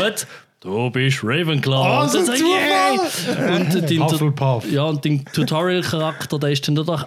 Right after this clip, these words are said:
Speaker 1: auch bei Ravenclaw und sie ist so lässig. Und dann hast du eine Antagonistin, die ist natürlich,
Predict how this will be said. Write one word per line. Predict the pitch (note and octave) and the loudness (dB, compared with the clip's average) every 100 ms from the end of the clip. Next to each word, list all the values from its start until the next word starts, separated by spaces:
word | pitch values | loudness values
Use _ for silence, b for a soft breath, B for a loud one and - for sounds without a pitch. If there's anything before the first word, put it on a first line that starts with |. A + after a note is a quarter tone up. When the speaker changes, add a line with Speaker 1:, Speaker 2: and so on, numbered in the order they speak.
| - | -6
Speaker 1:
auch | - A3 A3+ | -2 0 0
bei | A3 G#3 | 0 2
Ravenclaw | G3+ G3 G3 F#3+ F#3 | 2 0 -2 0 -2
und | F#3 | -2
sie | F#3+ | -4
ist | |
so | G3+ | -2
lässig. | F#3+ G3 F#3+ - F3 B B B B - | -2 -2 -2 -4 -4 B B B B -2
Und | D3+ C#3+ | -2 0
dann | D3+ | 0
hast | C#3+ | 2
du | D3+ | 2
eine | |
Antagonistin, | C3+ C3+ C3 C3+ A3+ B3+ - _ - G3+ B3+ C4+ - - _ _ _ _ _ _ _ D3+ | 0 0 0 2 2 0 -4 _ -2 0 2 -2 -6 -20 _ _ _ _ _ _ _ -2
die | |
ist | C#3 | 2
natürlich, | C3+ C#3+ C#3 | 2 2 0